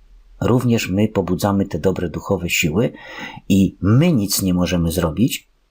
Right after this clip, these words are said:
ale nasze intencje, nasze myśli, nasze pragnienia idą tam do góry, tak jak man, tak jak opisuje się w naszych źródłach, wznoszą się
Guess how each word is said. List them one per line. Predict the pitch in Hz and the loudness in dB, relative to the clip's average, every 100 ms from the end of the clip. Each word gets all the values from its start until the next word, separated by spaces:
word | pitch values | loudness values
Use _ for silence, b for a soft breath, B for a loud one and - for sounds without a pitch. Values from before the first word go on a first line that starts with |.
| _ _ | _ _
ale | 104 104 101 | 0 2 2
nasze | 98 104 135 139 131 | 0 2 0 0 -2
intencje, | - 104 98 113 104 - 117 160 - - | -2 -2 0 2 2 0 0 -2 -4 -4
nasze | 104 104 117 | -2 0 0
myśli, | 104 117 117 - 110 - - - | 2 2 0 -4 -2 -2 -4 -6
nasze | 98 104 | -2 -2
pragnienia | - 98 98 98 87 117 156 _ _ b b b b - | -2 -4 0 0 0 -2 -6 _ _ b b b b -2
idą | 120 127 110 | 2 2 0
tam | 110 95 | -2 0
do | 104 | 0
góry, | 90 92 101 151 - _ _ _ | 2 2 2 0 -6 _ _ _
tak | - - | -6 -4
jak | 90 85 | -4 0
man, | 92 92 95 135 _ _ | 2 2 0 -8 _ _
tak | - - | -14 -8
jak | 87 - - _ _ _ _ | -8 -10 -20 _ _ _ _
opisuje | - - 90 90 85 | -8 -4 -2 0 0
się | - 87 80 - - - | 0 -2 -2 -6 -20 -10
w | 80 76 87 | -6 -2 0
naszych | 90 - 80 | 0 0 -4
źródłach, | - 87 82 117 - - 131 _ _ _ _ _ - | -2 0 0 -2 -4 -14 -20 _ _ _ _ _ -8
wznoszą | 80 90 101 101 - 98 | -4 0 2 0 -2 -4
się | - 123 | -2 -2